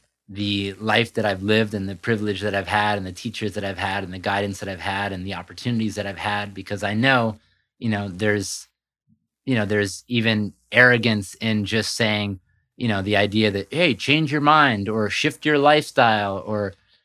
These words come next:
you know, I, I just, I, I, I get the difficulty of that, because there's certain things I'm completely powerless over. You know, I, I've been trying to chew my food twenty-five to fifty bites every mouthful.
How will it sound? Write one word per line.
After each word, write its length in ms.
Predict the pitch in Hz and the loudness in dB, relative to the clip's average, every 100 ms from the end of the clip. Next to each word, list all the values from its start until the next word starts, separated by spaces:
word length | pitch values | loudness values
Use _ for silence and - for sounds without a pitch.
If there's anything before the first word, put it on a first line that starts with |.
| _ | _
you 140 | 147 | -2
know, 120 | 131 117 | 2 2
I, 280 | 101 95 - | 0 -4 -4
I 120 | 120 | 0
just, 240 | 131 123 - | 0 -2 -2
I, 140 | 117 - | -4 -2
I, 240 | 113 104 - | -2 -2 -2
I 100 | 117 | -2
get 440 | 101 113 139 - | 0 4 4 4
the 60 | 113 | -2
difficulty 680 | 104 120 123 143 143 151 147 | -2 -2 -2 -2 -2 0 -2
of 120 | 131 | 4
that, 380 | 147 147 - - | 6 6 2 -6
because 460 | 120 110 123 110 - _ _ _ _ _ | -4 2 2 2 -4 _ _ _ _ _
there's 200 | 120 123 | 2 2
certain 300 | - 143 135 | 6 4 4
things 260 | 123 139 120 | 2 2 4
I'm 240 | - 147 | 4 4
completely 560 | 139 123 107 143 143 135 | 4 -2 2 2 2 0
powerless 560 | - 104 98 95 92 98 | 2 2 2 -2 -6 -6
over. 320 | 92 85 80 _ _ _ | -6 -8 -16 _ _ _
You 120 | 113 | -2
know, 200 | 104 101 | 0 -2
I, 200 | - 120 - | 2 2 6
I've 220 | 135 135 | 4 6
been 140 | 139 | 4
trying 320 | 135 135 123 117 | 4 4 4 2
to 80 | |
chew 260 | 107 - 143 | -2 2 4
my 220 | 131 117 | 4 2
food 440 | - 127 127 143 160 _ _ _ _ _ _ _ _ - | 0 0 2 0 -4 _ _ _ _ _ _ _ _ 0
twenty-five 600 | 135 131 123 127 123 120 | 4 4 4 6 6 4
to 100 | 120 | -2
fifty 380 | - 127 - 120 | -2 -2 -2 2
bites 480 | 113 110 139 - - | 4 4 2 -6 -2
every 400 | 120 120 123 120 | 0 2 0 2
mouthful. 640 | 113 110 123 - 151 170 | 2 2 0 0 0 0